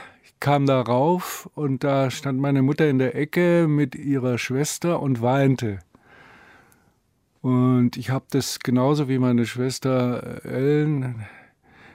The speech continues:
nicht begriffen, warum hat sie geweint. Aber sie hat vorher nie geweint und <laughs> sie hat danach auch nie mehr geweint. Und ich hab dann später mir das so zusammengereimt, dass sie eben in dem Moment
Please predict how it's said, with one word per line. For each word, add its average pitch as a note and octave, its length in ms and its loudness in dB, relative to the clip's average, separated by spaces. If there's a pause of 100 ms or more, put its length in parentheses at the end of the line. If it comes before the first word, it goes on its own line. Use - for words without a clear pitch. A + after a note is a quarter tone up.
(140)
nicht C3+ 280 -2
begriffen, A#2+ 1000 -2
warum B2 300 -2
hat B2+ 140 -2
sie A#2 140 -6
geweint. B2 500 0
Aber B2 340 -2
sie C3+ 240 -2
hat A2+ 140 -4
vorher C#3+ 280 2
nie D#3+ 160 0
geweint D#3+ 680 -2
und D3+ 280 -8
<laughs> - 0 -
sie C3 180 0
hat - 260 0
danach B2 580 -2
auch C#3 240 -4
nie C3+ 180 0
mehr C3 180 2
geweint. A#2+ 520 0 (920)
Und C3 500 2
ich C#3+ 220 -2
hab C3+ 160 -4
dann B2 140 0
später C3+ 340 2
mir B2+ 160 6
das B2 180 0
so C3+ 140 0
zusammengereimt, B2 720 0
dass A#2+ 140 -4
sie B2+ 100 -2
eben A#2+ 480 0 (320)
in B2+ 160 -4
dem B2+ 400 2 (180)
Moment B2+ 540 2